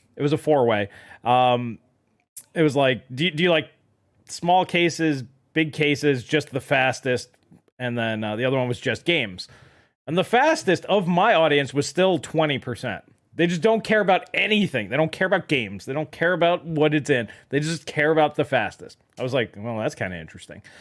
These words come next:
Um, and then, uh, what was it? I, I pulled them again, uh, seventy-nine hundred X T X or forty ninety, right? Which one should I, should I be playing around with?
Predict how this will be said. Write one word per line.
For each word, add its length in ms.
Um, 460
and 180
then, 640
uh, 460
what 120
was 140
it? 120
I, 240
I 120
pulled 340
them 160
again, 640
uh, 360
seventy-nine 720
hundred 260
X 180
T 140
X 220
or 100
forty 320
ninety, 360
right? 180
Which 220
one 300
should 200
I, 280
should 200
I 80
be 160
playing 320
around 240
with? 140